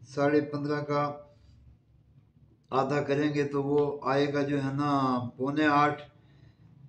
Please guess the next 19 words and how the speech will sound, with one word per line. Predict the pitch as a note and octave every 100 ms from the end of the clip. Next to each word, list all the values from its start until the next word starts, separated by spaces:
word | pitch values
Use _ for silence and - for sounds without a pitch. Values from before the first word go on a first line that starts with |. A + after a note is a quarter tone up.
| - - -
और | C3 C3+ C#3 C#3
आधा | D3+ D3+ D3+
इंच | C#3+ C#3+
जो | C#3+
है | C3+ C3+
ना | C3+
इसमें | C3 - C3+ C3+ B2+ B2 -
सिलाई | - B2 B2 B2
के | A#2+ A#2
लिए | A#2+ A#2+
जो | A2+ A2+
है | A2+
ना | A2+ A#2
वो | A2 A2 - A2
मार्जिन | G#2+ G#2 A2 G2+
दिया | F#2+ F#2 G2
जाता | F2 F2 F#2
है |
दोस्तों। | E2 E2